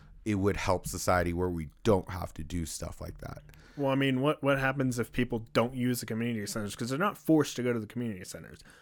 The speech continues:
Speaker 2: What if people wanna still continue gangbanging?
Speaker 1: You're, you're right. That has, it's a societal change. It's not like, "Let's build a community center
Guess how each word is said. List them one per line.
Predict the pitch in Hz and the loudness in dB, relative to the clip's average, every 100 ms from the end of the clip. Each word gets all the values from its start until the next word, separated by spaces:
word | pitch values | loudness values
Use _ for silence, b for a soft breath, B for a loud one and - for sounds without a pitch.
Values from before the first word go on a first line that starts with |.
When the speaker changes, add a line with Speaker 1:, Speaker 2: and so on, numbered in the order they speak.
| B | B
Speaker 2:
What | 143 165 | 4 4
if | 165 | 6
people | 147 143 139 | 6 6 2
wanna | 139 131 | 2 0
still | - - 139 131 - | -2 0 2 2 0
continue | - 127 131 127 | -4 -2 0 -2
gangbanging? | 120 113 107 95 87 85 - b | 0 0 -2 -6 -12 -14 -16 b
Speaker 1:
You're, | - 165 - 151 - | 2 2 2 -10 -4
you're | 151 156 | 2 4
right. | 156 220 - - | 6 6 4 2
That | 131 - | 2 2
has, | - - 143 143 - - B B B | -4 0 0 2 0 -4 B B B
it's | 143 | 0
a | 147 | 0
societal | - 131 - 143 147 127 117 | -2 2 6 8 8 4 2
change. | - 104 - | 0 -2 -4
It's | 95 | -2
not | 123 120 90 | 4 4 4
like, | 95 85 | -4 -4
"Let's | 98 104 - | 4 4 4
build | 95 110 104 | 6 6 6
a | 101 | 2
community | - 101 101 87 | 0 -2 0 0
center | - 87 85 | 0 0 -4